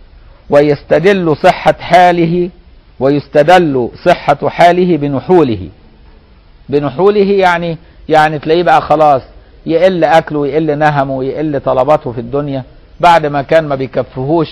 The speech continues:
تلات أربع وجبات، بقت هي لقمة تكفيه وخلاص.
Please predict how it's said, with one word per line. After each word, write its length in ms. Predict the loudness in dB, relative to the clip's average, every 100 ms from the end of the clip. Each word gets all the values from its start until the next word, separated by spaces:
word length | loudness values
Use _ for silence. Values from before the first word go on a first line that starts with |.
| -12 -20 _ -2
تلات 280 | 2 2 4
أربع 280 | 2 4 2
وجبات، 500 | 2 -2 0 2 2
بقت 260 | 0 -6 -4
هي 240 | -2 -2
لقمة 320 | 0 -2 -2 -6
تكفيه 360 | -4 -6 -4
وخلاص. 480 | -4 -2 2 2 0